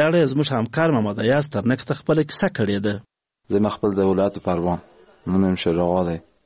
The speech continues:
Speaker 2: پنځه دېرش کلن یم. د دوکان کاروبار مې صابون هم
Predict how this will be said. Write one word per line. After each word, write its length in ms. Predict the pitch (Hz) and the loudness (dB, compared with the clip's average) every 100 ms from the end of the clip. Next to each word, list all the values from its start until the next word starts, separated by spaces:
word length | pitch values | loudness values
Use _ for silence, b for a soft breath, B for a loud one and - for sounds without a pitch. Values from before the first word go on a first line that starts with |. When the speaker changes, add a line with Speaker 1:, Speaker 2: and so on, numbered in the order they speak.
| _ | _
Speaker 2:
پنځه 220 | - 113 120 | 0 2 2
دېرش 160 | 117 - | 2 2
کلن 280 | 101 101 98 | 0 0 0
یم. 140 | 90 69 - _ _ - 98 | -2 -6 -14 _ _ -4 0
د 20 | 101 101 98 | 2 2 0
دوکان 300 | 104 143 127 | 2 2 2
کاروبار 420 | 117 95 90 85 | 0 0 0 -2
مې 220 | 82 80 - _ _ _ _ _ _ _ | -4 -8 -12 _ _ _ _ _ _ _
صابون 420 | - 92 87 98 | -6 -2 0 2
هم 80 | 87 | 0